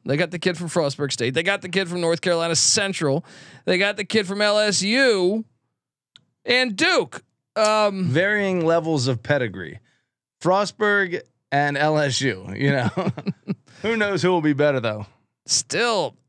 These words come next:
Speaker 1: I mean, this is, uh, tricky to project.
Speaker 2: Yeah,
Speaker 1: Okay?
Speaker 2: I ima-, I imagine with all the skill position talent coming back, they'll, they'll have some success throwing the ball.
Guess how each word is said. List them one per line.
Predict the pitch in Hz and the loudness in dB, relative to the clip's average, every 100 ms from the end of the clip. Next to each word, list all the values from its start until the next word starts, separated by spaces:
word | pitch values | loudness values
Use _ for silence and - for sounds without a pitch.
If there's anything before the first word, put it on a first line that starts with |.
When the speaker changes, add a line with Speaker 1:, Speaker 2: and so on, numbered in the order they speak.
| - | -8
Speaker 1:
I | 175 180 | -2 0
mean, | 175 165 | -2 0
this | 185 196 190 | 0 0 0
is, | 160 | 0
uh, | 156 143 123 | 2 2 -2
tricky | - 208 180 143 | -2 -2 0 -4
to | 117 156 | 0 -2
project. | 139 147 127 143 143 117 - - - - - - | 0 -2 0 0 0 -4 -12 -8 -8 -8 -12 -4
Speaker 2:
Yeah, | 160 131 | 0 2
Speaker 1:
Okay? | 156 | 2
Speaker 2:
I | 170 | 2
ima-, | 170 156 | 2 0
I | 165 202 202 | 2 2 2
imagine | 160 156 160 139 151 147 113 - | 2 2 2 0 0 0 -6 -4
with | 135 120 | -2 0
all | 143 147 | 0 0
the | |
skill | 120 - 139 | -2 0 0
position | 123 123 131 117 | 0 0 0 0
talent | 123 123 123 110 | 2 2 0 -2
coming | 127 120 110 | -2 0 2
back, | 110 117 120 | 2 0 -2
they'll, | 120 113 101 | 0 0 0
they'll | 101 110 | 0 0
have | 110 123 113 | 2 0 -2
some | 120 | -6
success | 95 110 - 123 120 113 - _ - - | -8 -8 -4 -2 -2 -6 -14 _ -20 -12
throwing | 110 110 107 110 | -4 -2 -2 -2
the | 110 | -2
ball. | 113 123 160 160 | 0 0 0 -4